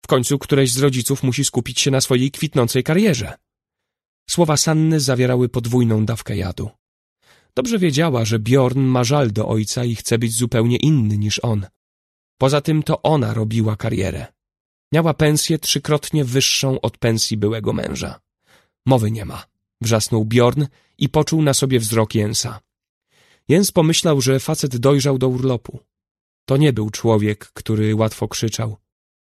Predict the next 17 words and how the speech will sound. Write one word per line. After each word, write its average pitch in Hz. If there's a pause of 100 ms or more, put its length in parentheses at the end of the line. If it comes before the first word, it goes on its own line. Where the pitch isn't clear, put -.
Pokręcił 175
głową, 143
a -
potem 127
sięgnął 123
do 113
kieszeni 107
spodni. - (560)
Pogrzebał 127
w 127
niej 147 (520)
i 127
wyjął 135
okrągłe 123
pudełko 107
ze 104
snusem. 78